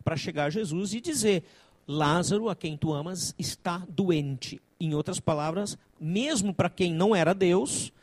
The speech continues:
aqueles que ouviram isso junto com Jesus, entenderam, "O cara tá mal, o cara tá na U T I, a coisa tá séria." Em outras palavras, elas estão mandando dizer, "Senhor, por favor,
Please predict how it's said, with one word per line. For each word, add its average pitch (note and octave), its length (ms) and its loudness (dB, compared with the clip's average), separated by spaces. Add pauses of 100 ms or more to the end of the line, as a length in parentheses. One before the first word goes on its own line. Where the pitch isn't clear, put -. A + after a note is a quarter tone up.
(120)
aqueles D#3 380 0
que - 100 0
ouviram F#3+ 560 4
isso F3 480 4 (640)
junto F3 320 -2
com E3+ 140 -4
Jesus, G3 560 0
entenderam, F#3+ 560 2 (100)
"O D#3+ 100 -6
cara C3 280 2
tá - 140 2
mal, C3 320 0 (640)
o C3 80 -6
cara E3 260 0
tá F3 160 -2
na F3 120 -2
U E3+ 80 -4
T - 120 6
I, D#3+ 300 -2 (1400)
a D3 100 2
coisa D#3 340 0
tá - 140 -2
séria." C3+ 580 0 (680)
Em G3+ 160 4
outras C#4 300 4
palavras, A3 600 2
elas A3 220 2
estão A3+ 220 0
mandando A3+ 280 0
dizer, G#3 140 -2
"Senhor, B3+ 460 4
por - 180 6
favor, B3+ 580 0